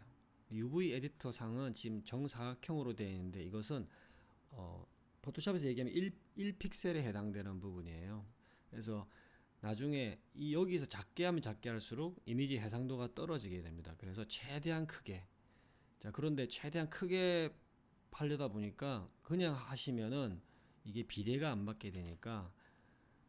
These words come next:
전체를 위에 가보면 정비례로 늘리는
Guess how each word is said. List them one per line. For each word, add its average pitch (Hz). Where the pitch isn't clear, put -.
전체를 143
위에 143
가보면 104
정비례로 135
늘리는 117